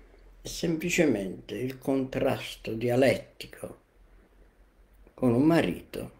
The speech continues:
mm? Dove, contrasto che è comune a tutti noi, quello io penso di aver ragione su questo, l'altro pensa di aver ragione sulla cosa opposta,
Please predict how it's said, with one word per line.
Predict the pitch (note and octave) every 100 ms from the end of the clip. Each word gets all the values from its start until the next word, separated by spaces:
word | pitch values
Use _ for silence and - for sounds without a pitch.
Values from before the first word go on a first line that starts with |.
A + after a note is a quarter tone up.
| - _ _ -
mm? | C3+ B2+ - _ - - - - - -
Dove, | - B2 C3 A#2+ A#2 C#3+ - - - - - - - - - - - - - - - - - -
contrasto | - B2 - - - - A#2+
che | A#2+
è | A2
comune | - A2 D3 C3+ G2
a |
tutti | - F#2+ - A#2+
noi, | C#3+ D3 F2+ F2+ F2+
quello | - A#2+ G2+ G2 F#2+ - - -
io | A2+ A#2+ F#2+
penso | - A#2 A2 F2 F2+
di | F#2+
aver | A2+ G#2+
ragione | F#2+ F#2+ A#2 A2+ F#2+ F#2+
su | F#3+ E3+
questo, | - F2+ D2+ - - A1+ - - - - - -
l'altro | C3 A#2+ F#2 - C3
pensa | G#2 E2 B2+
di | D3
aver | A2+ F2 -
ragione | C#3 F#2+ G#2 G#2+ A2+
sulla | - A2 G2+
cosa | F2 - -
opposta, | - - - - - - - -